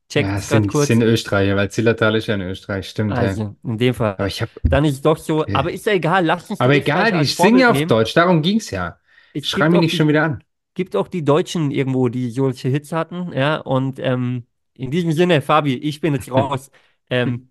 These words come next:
Speaker 1: viel Spaß beim
Speaker 2: Genau.
Speaker 1: Singen da draußen, ja.
Speaker 2: Ich bin auch
Speaker 1: Viel
Speaker 2: raus.
Speaker 1: Spaß bei was auch immer, aber,
Speaker 2: Freuen
Speaker 1: äh,
Speaker 2: uns auf,
Speaker 1: rockt
Speaker 2: äh,
Speaker 1: euer Ding.
Speaker 2: Songvorschläge für die Nationalmannschaft.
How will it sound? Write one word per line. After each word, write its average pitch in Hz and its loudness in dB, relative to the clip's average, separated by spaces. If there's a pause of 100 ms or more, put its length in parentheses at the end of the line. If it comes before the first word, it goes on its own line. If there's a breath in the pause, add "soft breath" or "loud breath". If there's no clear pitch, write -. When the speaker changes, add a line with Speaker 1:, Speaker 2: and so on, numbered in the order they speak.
(120)
Speaker 1:
viel 170 -2
Spaß 156 0
beim 147 2
Speaker 2:
Genau. 139 0
Speaker 1:
Singen 156 -2
da 143 2
draußen, 127 -4
ja. 131 -4
Speaker 2:
Ich - -20
bin 110 2
auch 104 4
Speaker 1:
Viel 143 0
Speaker 2:
raus. 95 2
Speaker 1:
Spaß 139 -2
bei 131 -2
was 143 -2
auch 143 -6
immer, 143 -4
aber, 120 -6
Speaker 2:
Freuen 117 2
Speaker 1:
äh, 117 4
Speaker 2:
uns 113 0
auf, 107 2
Speaker 1:
rockt 120 4
Speaker 2:
äh, 101 2
Speaker 1:
euer 123 4
Ding. 139 2
Speaker 2:
Songvorschläge 107 0
für 107 -10
die 104 -4
Nationalmannschaft. 98 -6